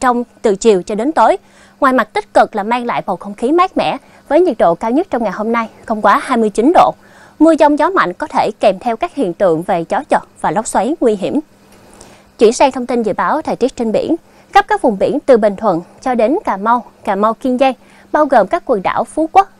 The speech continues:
Nam Du, Thổ Chu và Côn Đảo, cảnh báo là ngày hôm nay cũng sẽ có mưa dông. Trong mưa thì quý vị cần đề phòng các hiện tượng về lốc xoáy, gió giật mạnh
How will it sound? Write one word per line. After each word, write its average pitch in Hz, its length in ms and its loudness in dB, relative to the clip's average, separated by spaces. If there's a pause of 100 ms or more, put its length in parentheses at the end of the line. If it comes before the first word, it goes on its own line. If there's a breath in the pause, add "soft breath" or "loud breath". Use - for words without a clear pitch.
Nam 254 260 -2
Du, 277 140 4 (200)
Thổ 180 180 -2
Chu 262 360 2
và 185 80 -4
Côn 226 220 -6
Đảo, 220 240 2 (340 soft breath)
cảnh 226 180 2
báo 320 200 0
là 339 80 -2
ngày 233 140 -6
hôm 226 180 -6
nay 233 120 -4
cũng 214 120 -8
sẽ 233 120 -8
có 311 120 0
mưa 285 220 2
dông. 240 160 4 (380 loud breath)
Trong 285 220 4
mưa 302 260 4
thì 214 160 -10
quý 285 160 0
vị - 100 -2 (100)
cần 196 180 2
đề 185 140 -4
phòng 170 240 -2 (140)
các 214 140 -2
hiện 277 140 -4
tượng 160 220 0
về 180 140 -6
lốc 208 180 -4
xoáy, 247 280 -2 (180)
gió 226 220 2
giật 247 160 -6
mạnh 160 160 -4